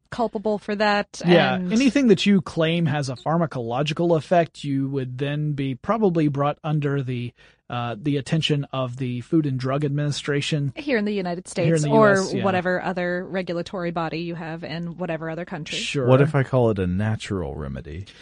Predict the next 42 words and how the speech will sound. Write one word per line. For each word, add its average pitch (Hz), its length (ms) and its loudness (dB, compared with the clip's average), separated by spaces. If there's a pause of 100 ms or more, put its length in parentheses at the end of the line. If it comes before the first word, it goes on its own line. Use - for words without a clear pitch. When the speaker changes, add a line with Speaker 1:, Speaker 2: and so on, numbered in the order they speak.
(340)
Speaker 2:
See, 165 180 0
now 165 140 2
then 285 220 6
you 262 120 10
get 180 200 8
a 165 40 6
Speaker 3:
<laughs> - 0 -
Speaker 2:
little 165 400 8
more, 151 580 4
uh, 127 520 -2
leeway 180 840 4
in 139 120 0
some 147 320 0
countries, 135 600 2
but 202 180 4
that's, - 320 2
that's 277 240 2
a 208 60 6
different 156 580 2
conversation. 147 600 2
Speaker 3:
Okay, 131 180 6
no, 127 260 8
let, 143 260 6
let's 185 320 2
look 220 160 2
at 135 120 2
actual 120 480 4
mainstream 107 760 0
pharmaceuticals. 90 880 -6
Let's 147 260 6
Speaker 2:
Okay. - 20 0
Speaker 3:
say 190 320 4
that 127 280 2
I 117 300 2
am 104 500 0
a 95 140 -2
researcher 92 720 -2
and 90 100 0
I've 139 260 4
come 127 220 6
up 101 240 4
with 95 320 0